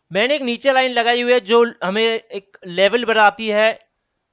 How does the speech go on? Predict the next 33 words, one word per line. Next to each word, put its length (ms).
ट्रेंड 300
लाइन 220
आप 120
कह 160
सकते 300
हो 80
इसे। 240
ये 340
जो 180
है 200
वो 180
नीचे 300
वाला 180
लाइन 240
बताती 340
है 60
और 100
जो 160
हायर 420
लोज 280
बनाता 320
जा 200
रहा 120
है, 60
हायर 360
हाइज 320
बनाता 360
जा 200
रहा 100
है। 100
प्राइस 580
फिलहाल 480
थोड़ा 240